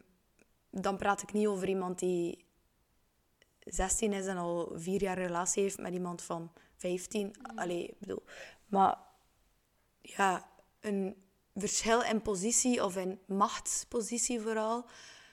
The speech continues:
Speaker 1: is nooit oké. Zijnde een, een, ja, welk, een baas en een, ja, dat vind ik
Speaker 2: Ja.
Speaker 1: niet.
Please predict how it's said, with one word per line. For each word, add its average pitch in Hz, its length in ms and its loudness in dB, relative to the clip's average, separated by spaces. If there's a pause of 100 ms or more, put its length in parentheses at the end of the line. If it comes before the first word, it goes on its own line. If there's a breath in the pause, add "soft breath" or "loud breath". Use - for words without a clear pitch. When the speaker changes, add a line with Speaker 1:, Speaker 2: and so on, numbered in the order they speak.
(520 loud breath)
Speaker 1:
is 202 140 2
nooit 190 300 2
oké. 175 460 -2 (280 soft breath)
Zijnde 185 580 0
een, 180 400 -2
een, 180 560 -2 (800)
ja, 170 240 -6
welk, 175 320 -2
een 180 180 -2
baas 180 400 2
en 190 160 -2
een, 180 400 -4 (1300)
ja, 185 340 -2
dat 220 120 0
vind 208 180 0
ik 247 60 0
Speaker 2:
Ja. 233 200 0
Speaker 1:
niet. 185 100 -6